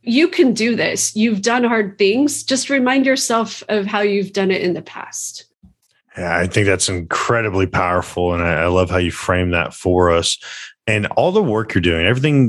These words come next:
Speaker 2: that you're putting out there, everything you're doing with Ambition Leadership, what is the legacy you're wanting to leave on the world with all the amazing things you're putting out there and all the amazing people you're helping?
Speaker 1: The legacy I wanna lead,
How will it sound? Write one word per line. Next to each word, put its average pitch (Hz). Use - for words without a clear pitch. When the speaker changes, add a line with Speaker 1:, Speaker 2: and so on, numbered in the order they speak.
Speaker 2:
that 101
you're 90
putting 85
out 92
there, 90
everything 101
you're 92
doing 92
with 85
Ambition 82
Leadership, 110
what 104
is 208
the 107
legacy 95
you're 87
wanting 101
to 85
leave 95
on 98
the 82
world 80
with 80
all 107
the 131
amazing 90
things 87
you're 82
putting 85
out 85
there 85
and 82
all 90
the 92
amazing 85
people 87
you're 82
helping? 82
Speaker 1:
The 254
legacy 349
I 240
wanna 240
lead, 175